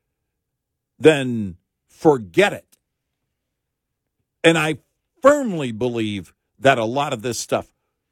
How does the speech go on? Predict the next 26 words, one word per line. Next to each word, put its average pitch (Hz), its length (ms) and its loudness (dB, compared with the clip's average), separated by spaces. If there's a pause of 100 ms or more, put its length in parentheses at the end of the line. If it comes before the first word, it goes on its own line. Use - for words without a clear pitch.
(100)
can't 226 360 0
be 123 120 -4
reversed 104 560 -6 (360)
once 135 440 -4
that 131 340 0
is, 110 240 -8
once 151 280 -4
those 151 400 -2
floodgates 110 580 -6 (220)
are 107 100 2
permanently 139 800 -4 (680)
okayed 135 760 -2 (260)
by 123 220 0
the 110 160 -6
American 101 440 -4
people. - 380 -10 (220)
If 123 160 0 (220)
that's 175 300 0
how 156 160 -2
you 120 200 -6
vote, 104 420 -2 (1040)
that's 143 280 0
what 180 220 -2
you're 139 140 -4
gonna 123 260 -2
get. 104 380 0